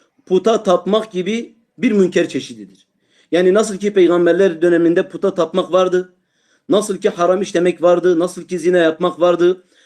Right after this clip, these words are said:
nasıl ki adam öldürmek vardı, hakeza, e, Müslümanlarla, müminlerle al-, alay etmek de onların genel sıfatıydı.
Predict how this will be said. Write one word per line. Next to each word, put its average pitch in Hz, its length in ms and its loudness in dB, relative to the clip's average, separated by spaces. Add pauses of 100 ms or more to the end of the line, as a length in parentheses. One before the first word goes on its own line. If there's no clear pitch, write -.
(120)
nasıl 208 300 0
ki 214 140 -2
adam 196 260 2
öldürmek 185 540 2
vardı, 196 380 0 (180)
hakeza, 185 680 -2 (600)
e, 160 100 2
Müslümanlarla, 180 920 2
müminlerle 175 640 2
al-, 165 260 2
alay 180 260 4
etmek 180 300 -4
de 208 40 0
onların 170 420 0
genel 170 240 2
sıfatıydı. 170 720 -2